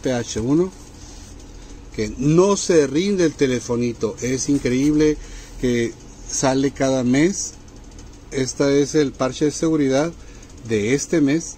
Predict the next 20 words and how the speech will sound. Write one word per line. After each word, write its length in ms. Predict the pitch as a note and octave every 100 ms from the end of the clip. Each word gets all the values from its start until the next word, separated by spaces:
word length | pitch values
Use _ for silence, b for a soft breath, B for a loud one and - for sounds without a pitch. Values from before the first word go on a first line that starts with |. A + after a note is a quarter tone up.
| B2
Ya 120 | B2
está 220 | C3 -
listo 340 | C3+ C3 - D3
para 240 | B2+ A2+
ser 260 | - A#2+ A#2 B B B B -
descargado. 760 | C3+ - C#3+ C3+ D#3+ G3 F#3+
Solamente 640 | F3 F3 F3 F3 E3 E3 E3
va 220 | D3 D3
a 20 |
hacerlo, 580 | C#3+ - C#3 C3+ C#3 C3 - - B B B -
lo 160 | C3+ B2
va 80 | B2+
a 40 |
levantar 580 | C3 C3 A#2 C3 C3 B2
al 160 | B2+ A#2+
build 320 | G#2+ D3 D3+ - B B B B B B - -
Q 240 | D#3+ D3+ -
P 280 | D#3+ F#3+ G3 -
uno 300 | C3+ B2+ A2+ -
A 260 | D3+ G3